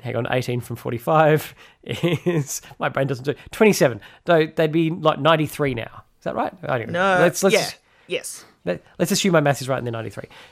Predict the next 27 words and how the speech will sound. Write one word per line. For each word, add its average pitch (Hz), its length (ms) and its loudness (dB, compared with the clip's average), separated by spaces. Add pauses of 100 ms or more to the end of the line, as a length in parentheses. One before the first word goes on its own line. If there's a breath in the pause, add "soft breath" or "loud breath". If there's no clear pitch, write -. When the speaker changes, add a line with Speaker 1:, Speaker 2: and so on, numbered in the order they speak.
Speaker 1:
It - 60 -10
sounds 320 180 2
about - 160 -10
right. - 100 -20 (300 soft breath)
Anyway, 160 320 4
um, 180 380 6 (640)
Speaker 2:
Yes, - 340 -8
no, 180 320 -4
I - 80 -10
think 160 160 -10
so. 196 40 2
Speaker 1:
where 190 120 6
the 175 80 -2
boomers 196 220 4
have 165 140 6
it. - 80 -4 (240 loud breath)
But - 260 2
I 170 100 4
do 220 220 2
think, - 240 -2 (240)
I 160 80 0
think 233 200 -2
that 196 120 -6 (880)
this 151 280 -2
is 170 140 0
so 143 500 2
unprecedented 127 1000 -2